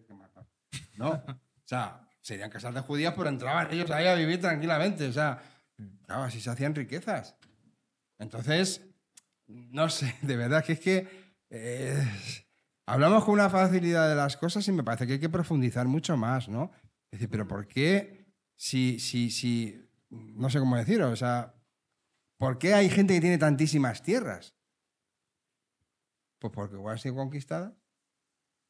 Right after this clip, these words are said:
o porque han sido robadas. O sea, robadas en el sentido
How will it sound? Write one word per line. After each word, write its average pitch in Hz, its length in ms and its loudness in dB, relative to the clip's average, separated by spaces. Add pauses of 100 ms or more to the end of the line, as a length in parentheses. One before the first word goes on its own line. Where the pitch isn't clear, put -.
(920)
o - 140 -10
porque 104 680 -4
han 120 160 -2
sido 101 460 -4
robadas. 120 560 -8 (120)
O - 40 -20
sea, 110 320 -10
robadas 104 380 -8
en 147 80 -6
el 139 40 -6
sentido 143 560 0